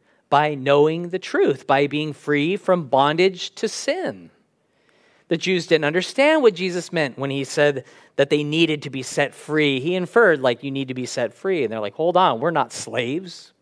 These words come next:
I don't, we don't really think we need to be free." In their minds, they were already free, but Jesus was speaking about sin.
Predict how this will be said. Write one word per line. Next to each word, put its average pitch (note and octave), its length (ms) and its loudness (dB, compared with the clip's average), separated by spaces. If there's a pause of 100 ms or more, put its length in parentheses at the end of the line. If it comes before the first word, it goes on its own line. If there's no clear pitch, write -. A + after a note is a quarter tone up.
(480)
I C3+ 120 0
don't, C#3+ 220 2
we A#2+ 180 -8
don't C#3 260 -2 (200)
really B2+ 220 -4
think C#3 220 -4
we F#3+ 120 0
need C4 220 0
to - 80 0
be C3 140 -4
free." - 480 -8 (960)
In C3+ 100 -4
their D3+ 120 2
minds, F#3 380 0
they E3+ 100 6
were F3+ 140 4
already G#3+ 400 4
free, F3 240 6
but D3 120 -2
Jesus G3+ 400 -10
was A#3+ 120 -6
speaking F3+ 480 -8
about - 380 -8
sin. G3 640 -8